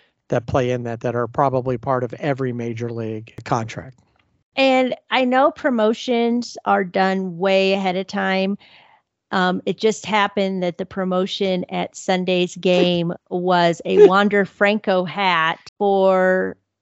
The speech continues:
Speaker 2: uh, youth fourteen and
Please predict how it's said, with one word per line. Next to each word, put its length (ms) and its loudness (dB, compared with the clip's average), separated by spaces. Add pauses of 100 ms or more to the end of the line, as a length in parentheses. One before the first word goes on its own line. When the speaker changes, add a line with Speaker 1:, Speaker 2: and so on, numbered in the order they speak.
(480)
Speaker 2:
uh, 240 2
youth 720 4
fourteen 800 -4
and 420 -6